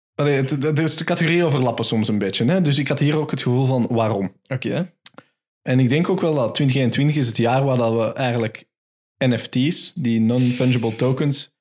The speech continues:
Speaker 1: geboomd zijn.
Speaker 2: Ja.
Speaker 1: Gigantisch geboomd zijn.
Speaker 2: Maar misschien moeten we heel even kaderen wat dat, dat is.
Speaker 1: Maar ik, allee, N F T is eigenlijk dat je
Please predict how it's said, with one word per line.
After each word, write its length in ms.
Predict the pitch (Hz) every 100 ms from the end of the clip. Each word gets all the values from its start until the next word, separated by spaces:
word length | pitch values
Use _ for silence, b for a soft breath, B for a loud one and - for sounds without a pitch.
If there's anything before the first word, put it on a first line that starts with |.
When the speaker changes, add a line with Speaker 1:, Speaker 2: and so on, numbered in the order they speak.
| _ _
Speaker 1:
geboomd 500 | - 123 120 110 107
zijn. 180 | 107 95
Speaker 2:
Ja. 60 | 101
Speaker 1:
Gigantisch 500 | 127 147 147 135 -
geboomd 380 | 104 107 98
zijn. 200 | - 95 120
Speaker 2:
Maar 100 | 147
misschien 200 | 143 147
moeten 180 | 131 127
we 60 |
heel 80 | 151
even 280 | 156 147 -
kaderen 380 | 135 139 147 131
wat 140 | 131
dat, 100 | 143
dat 140 | 120
is. 220 | 135 - -
Speaker 1:
Maar 140 | 131
ik, 260 | 123 - _ _ -
allee, 340 | 143 127 117 151 -
N 180 | 156 151
F 60 |
T 60 | -
is 220 | 185 190
eigenlijk 400 | 175 170 160 151
dat 120 | 135
je 360 | 139 131 120 -